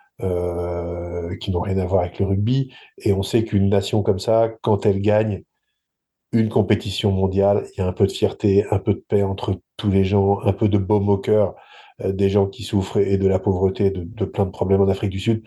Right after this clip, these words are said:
On est obligé de se réjouir pour ça. Et nous, si on avait gagné les quarts, les demi et les finales d'un point, on serait content. Donc, laissons-les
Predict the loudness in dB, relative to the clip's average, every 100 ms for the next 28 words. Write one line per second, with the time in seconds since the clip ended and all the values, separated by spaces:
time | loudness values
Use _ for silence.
0 | -16 -20 _ _ -2 2 0 2 0 2
1 | 2 2 2 2 2 2 0 0 0 0
2 | -6 _ _ -6 -2 -2 -2 -4 -20 -20
3 | _ -4 0 0 0 0 2 2 2 0
4 | 2 2 0 -6 -4 -2 0 0 0 0
5 | 0 0 -2 -2 0 -2 -2 -2 0 2
6 | 0 0 0 0 -2 _ _ _ _ -8
7 | -2 -2 -2 0 0 0 -4 -10 -6 -6
8 | -8 _ _ _ _ _ _ _ 0 2
9 | 2 2 0 2 2 -2